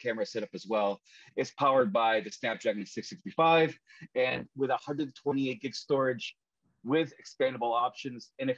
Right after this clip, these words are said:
five thousand milliamp battery. Both these devices, uh, feature Next Vision. Uh, Next Vision is our A I assisted image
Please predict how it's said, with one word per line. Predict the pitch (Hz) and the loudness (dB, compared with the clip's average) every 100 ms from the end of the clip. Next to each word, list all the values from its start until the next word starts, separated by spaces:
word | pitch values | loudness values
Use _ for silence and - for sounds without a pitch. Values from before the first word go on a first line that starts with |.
| - | 0
five | 110 135 - | 0 0 0
thousand | 110 92 90 | -2 -2 -4
milliamp | 92 90 90 | -8 -8 -8
battery. | 85 80 64 62 _ - - _ - - - - | -4 -4 -4 -12 _ -20 -20 _ -20 -20 -10 0
Both | 165 202 - | 0 0 0
these | 175 170 | -2 0
devices, | 160 127 139 - 202 - - _ 113 | 0 0 0 -2 -10 -12 -20 _ 2
uh, | 117 | 2
feature | - 165 151 165 127 | 4 0 2 2 2
Next | 120 147 - | 0 -2 0
Vision. | 110 92 - _ _ - | -2 -2 -8 _ _ -8
Uh, | 98 95 | -6 -4
Next | 117 - | -4 -2
Vision | 131 127 110 | -4 -4 0
is | 113 113 - | 0 0 -2
our | 117 110 120 | 0 0 -2
A | 131 123 | -2 0
I | 117 | 0
assisted | 113 - 127 - 110 - _ - _ | -2 -4 -8 -4 -6 -6 _ -20 _
image | 170 170 135 | 2 2 0